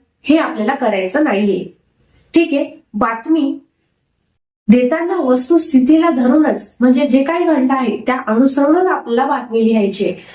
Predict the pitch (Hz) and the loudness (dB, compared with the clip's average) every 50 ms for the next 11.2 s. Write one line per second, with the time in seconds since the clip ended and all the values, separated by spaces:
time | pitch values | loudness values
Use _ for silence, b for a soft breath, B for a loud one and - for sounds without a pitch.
0 | B B - 226 233 233 233 - 294 302 349 392 403 - 320 269 269 - 277 277 | B B -2 -2 0 -2 -4 -4 -4 -2 -2 -2 -2 -4 -4 -6 -6 -8 -8 -6
1 | 262 240 240 - _ _ _ _ 269 277 302 311 311 311 277 254 254 254 285 285 | -6 -6 -8 -12 _ _ _ _ 0 2 2 0 0 -2 -4 -4 -4 -4 -2 0
2 | 320 320 262 269 269 262 - - 302 240 254 247 240 240 240 240 233 233 233 233 | 0 0 2 0 0 0 -2 -4 -2 -2 -2 -4 -4 -4 -6 -4 -4 -2 -2 -2
3 | 240 - - 269 240 240 220 214 220 226 233 240 233 220 214 - 226 233 226 226 | -4 -4 -4 -6 -4 -4 -4 -2 -2 -2 0 0 0 -2 -2 -2 -4 -2 0 0
4 | 226 240 240 247 240 226 208 202 202 202 214 208 196 180 180 180 180 170 170 170 | 0 -2 -2 -4 -2 -2 -2 -2 -2 -2 -2 -2 0 0 -2 -2 -2 -4 -6 -8
5 | 165 - _ _ B B B B B B B _ - 320 277 285 - - - _ | -12 -16 _ _ B B B B B B B _ -2 -2 -2 -4 -8 -14 -20 _
6 | _ 240 233 240 233 - 339 359 359 349 320 302 - - 294 254 214 226 247 269 | _ -4 -2 -2 -2 0 0 0 0 0 -2 0 0 0 0 0 0 2 2 2
7 | - 254 254 - 269 240 220 226 226 B B B B B B _ 208 196 208 247 | 2 0 -4 -4 -4 -4 -4 -6 -8 B B B B B B _ -6 -2 -2 -2
8 | 240 240 - - 339 330 330 277 277 294 294 - 247 247 247 - 240 233 233 269 | -2 -2 -2 -2 0 0 0 0 0 0 -2 -4 -8 -10 -8 -6 -6 -4 0 0
9 | 277 269 233 208 202 208 233 240 220 202 - 214 220 269 254 - - - - 214 | 0 2 2 0 0 0 -2 -2 -2 -2 -2 -2 0 0 0 -2 -4 -4 -4 -2
10 | 208 202 202 196 196 196 180 180 180 285 349 - - 254 214 180 175 180 175 165 | -2 -2 -2 -4 -4 -2 -2 0 0 0 0 0 -2 -2 -2 -4 -6 -6 -6 -8
11 | 175 175 - | -8 -8 -10